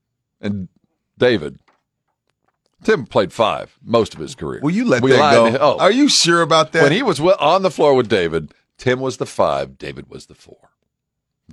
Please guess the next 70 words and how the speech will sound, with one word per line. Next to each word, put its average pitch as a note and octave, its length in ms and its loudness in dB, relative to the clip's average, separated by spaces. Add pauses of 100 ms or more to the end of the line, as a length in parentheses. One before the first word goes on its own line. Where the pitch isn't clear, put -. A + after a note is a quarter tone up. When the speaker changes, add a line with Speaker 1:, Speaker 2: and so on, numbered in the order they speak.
Speaker 1:
He G2+ 160 -8
was. D3+ 500 -8 (140)
Just F#2+ 220 -4
go F#2 140 0
back F#2 280 -4
and A#2+ 80 -8
look G#2+ 140 -8
at A#2 100 -10
the G#2+ 80 -12
film. - 300 -10 (500)
Speaker 2:
Tim F2+ 240 -6
was F2+ 160 -4
the F2 60 -8
five, E2+ 360 -2
David E2+ 300 -4
was E2+ 260 -4
the D#2+ 60 -14
four. F#2+ 300 0
Speaker 1:
Yes. - 440 -4
Speaker 2:
I C#3+ 120 2
got, F3 180 -2
Speaker 1:
We C3 60 -2
Speaker 2:
I C3 40 0
got, C3 60 2
Speaker 1:
lied D#3 280 2
to - 100 -8
him. - 60 -18
Speaker 2:
see, C3+ 220 -2
that's B2+ 220 2
Speaker 1:
We C3+ 100 2
Speaker 2:
a, C#3+ 40 4
Speaker 1:
lied F#3 380 4
to E3+ 60 2
the D#3+ 80 2
Speaker 2:
you, E3+ 80 -2
I - 40 0
Speaker 1:
press. - 200 2
Speaker 2:
think G#3+ 120 0
you D#3+ 60 -6
gotta A2+ 180 2
have F#2+ 140 0
a D#2 60 -10
basketball D#2 640 -4
eye D2 140 -2
for D#2 140 -12
that. D2+ 240 -6 (380)
Speaker 1:
It F#3 60 -2
was F3+ 140 -2
just F3+ 180 -6
the D#3+ 80 -2
way C#3+ 160 2
that B2+ 160 -2
they G#2 140 2
inverted E2 320 -4
some - 180 -12
stuff. - 280 -18
They G#2+ 100 -2
let G#2 180 0
David D#2 300 -4
do G2 140 0
some F#2 200 -4
things F2+ 300 -4
that E2+ 140 -2
now G2 280 -2
the E2+ 100 -4
modern F#2 360 -2
fours G2+ 380 -2
get B1 160 -16
to - 80 -20
do, - 220 -20